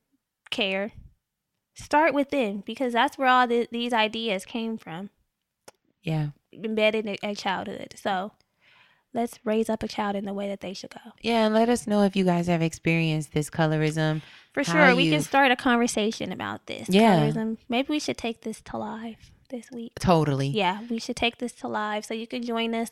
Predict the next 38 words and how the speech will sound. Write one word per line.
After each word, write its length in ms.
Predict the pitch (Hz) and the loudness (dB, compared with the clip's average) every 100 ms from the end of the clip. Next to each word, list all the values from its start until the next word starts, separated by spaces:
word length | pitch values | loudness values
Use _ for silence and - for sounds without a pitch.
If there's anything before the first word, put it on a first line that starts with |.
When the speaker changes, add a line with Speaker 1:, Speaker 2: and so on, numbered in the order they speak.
| - | -10
Speaker 1:
on 260 | - 240 254 | -2 -2 0
live 420 | 220 196 196 202 | 0 0 0 -2
Speaker 2:
Mm-hmm. 140 | 180 170 | -2 0
Speaker 1:
Wednesday 600 | 208 208 - 214 240 262 _ - - - - _ _ | 0 -2 -2 -2 -2 -6 _ -20 -20 -20 -20 _ _
at 180 | 240 196 | 8 8
six 300 | - 247 - | 2 -2 0
thirty 320 | - 277 294 | 6 6 6
P 280 | - 330 277 | -2 2 4
M 260 | 240 269 - _ - | 4 2 -4 _ -4
Pacific 420 | 269 - 262 294 | -2 0 -2 -4
Standard 420 | - 262 277 311 | 0 2 2 -2
Time. 460 | - 226 202 214 262 _ _ - _ | -2 -4 -4 -4 -8 _ _ -20 _
If 140 | - - | -8 -4
you 140 | 254 | 0
wanna 240 | 254 247 247 | 2 2 -2
chime 460 | - 240 233 240 | -2 -2 0 0
in, 300 | 233 233 240 | 0 0 -2
call 420 | - 214 202 220 | -2 0 2 0
in, 260 | 226 226 220 | -2 -4 -6
talk 240 | - 220 | -4 -6
about 240 | 220 214 214 | -2 -2 0
your 120 | 220 | -2
experience 520 | 226 - 226 226 233 | -4 -8 -4 -4 -6
with 140 | - - | -10 -8
colorism, 720 | 247 240 240 240 247 240 247 _ _ _ _ _ | -4 -2 -2 -2 -2 -4 -6 _ _ _ _ _
we're 140 | 226 233 | 0 0
here 320 | 269 294 233 | 2 0 0
to 80 | 233 | -2
chat 280 | - 226 277 | 0 2 2
about 340 | 220 170 180 | 0 0 -2
it. 180 | 175 - _ _ _ _ _ _ _ | -4 -8 _ _ _ _ _ _ _
Speaker 2:
It's 220 | - 190 | 0 0
gonna 200 | - 208 190 | 2 0 2
be 100 | 175 | 0
a 60 | |
good 220 | 165 160 | 0 -2
conversation, 640 | 151 160 156 156 151 151 151 | 0 -2 -2 -4 -4 -2 -4
so 280 | 156 151 | -2 -2